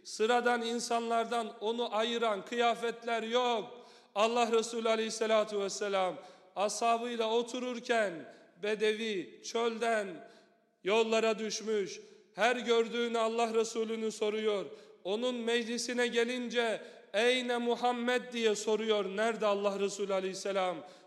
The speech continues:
Çünkü Peygamber sallallahu aleyhi ve sellemin tahtı yok.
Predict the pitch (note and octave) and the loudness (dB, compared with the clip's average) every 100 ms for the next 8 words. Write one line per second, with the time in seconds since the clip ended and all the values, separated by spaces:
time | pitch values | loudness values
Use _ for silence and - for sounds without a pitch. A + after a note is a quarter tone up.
0 | - - A#3+ A#3+ A#3+ A3 E3+ - - - | -12 -6 -6 -2 -2 0 -2 -6 -20 -8
1 | F3 A3+ A3 A#3 A3 A3+ G#3+ - G#3+ G#3+ | 0 0 4 2 2 0 0 0 0 2
2 | G#3 G#3 G3 G3 F#3+ F#3 F#3 G3+ G3 G3 | 2 2 2 2 0 0 -2 -4 -4 -4
3 | F#3+ F#3+ F3+ - - _ - G3 A3 G#3 | -2 -4 -6 -12 -20 _ -6 2 4 4
4 | A#3+ A#3 A#3 A#3+ A3 F#3 | -2 2 4 4 2 -2